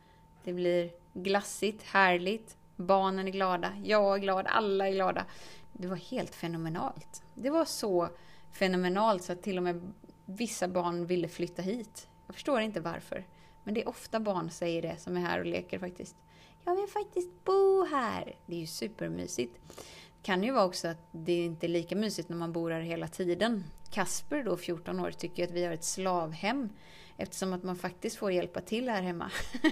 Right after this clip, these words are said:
<laughs> Man kanske blir mer servad på ett barnkalas.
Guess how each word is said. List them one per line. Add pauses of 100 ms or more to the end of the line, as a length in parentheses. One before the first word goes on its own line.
(160)
<laughs>
Man
kanske
blir (320)
mer
servad
på (460)
ett
barnkalas.